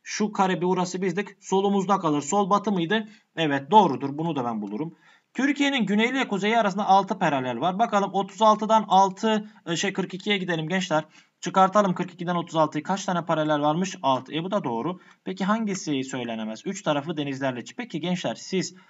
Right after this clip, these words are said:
sadece bu benim çizdiğim şu şekle bakarak Türkiye'nin üç tarafı denizlerle çevrili diyebilir misiniz?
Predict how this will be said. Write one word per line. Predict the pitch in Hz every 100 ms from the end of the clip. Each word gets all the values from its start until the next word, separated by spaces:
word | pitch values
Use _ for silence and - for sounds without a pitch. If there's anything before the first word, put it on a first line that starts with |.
| _
sadece | - 240 240 196 180
bu | 202
benim | 190 175
çizdiğim | 170 151 180
şu | 180 185
şekle | 160 165 160 131
bakarak | 135 160 139 135 - _ -
Türkiye'nin | 254 - 208 180
üç | 208 208
tarafı | 185 160 151
denizlerle | 151 156 170 180 156
çevrili | 151 139 143 165 -
diyebilir | 123 123 117 113 127
misiniz? | 120 104 - 87 90 -